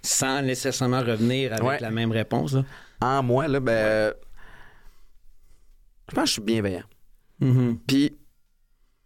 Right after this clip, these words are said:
Speaker 2: j-, j'ai, encore une fois, je suis crissement maladroit des fois, là, puis je peux être bête comme mes pieds quand quelque chose fait pas mon affaire, puis je suis gentil, puis j'ai un côté compétitif qui fait en sorte que des
Speaker 1: Ouais.
Speaker 2: fois, je pète des coches. Euh, <laughs> mais, euh,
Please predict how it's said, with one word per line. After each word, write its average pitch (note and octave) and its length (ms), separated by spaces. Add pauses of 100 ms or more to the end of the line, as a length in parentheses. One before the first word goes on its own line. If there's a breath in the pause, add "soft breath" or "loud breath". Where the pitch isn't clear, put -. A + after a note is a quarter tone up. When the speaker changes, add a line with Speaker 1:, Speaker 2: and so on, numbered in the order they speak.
(1040)
Speaker 2:
j-, G2+ 180
j'ai, G#2+ 120
encore G#2 280
une A#2+ 60
fois, D3+ 180
je - 80
suis - 80
crissement - 280
maladroit C3+ 460
des A2+ 140
fois, C#3+ 220
là, B2+ 120
puis G#2 160
je - 80
peux A2+ 160
être G#2 120
bête B2 200
comme B2 120
mes A#2 140
pieds B2+ 300
quand G#2+ 600
quelque - 160
chose A#2+ 120
fait A#2 100
pas B2 100
mon A#2 140
affaire, B2+ 360
puis G#2+ 100
je F#2 60
suis A2 160
gentil, A#2+ 600
puis - 240 (680)
j'ai G#2 200
un G#2+ 80
côté A#2 260
compétitif - 600
qui - 80
fait B2 200
en G#2 140
sorte - 260
que A2 100
des G2+ 120
Speaker 1:
Ouais. F#2 60
Speaker 2:
fois, A#2+ 180
je - 80
pète - 140
des A#2+ 140
coches. - 240 (500 loud breath)
Euh, A2+ 240
<laughs> - 760
mais, B2 400
euh, G#2+ 200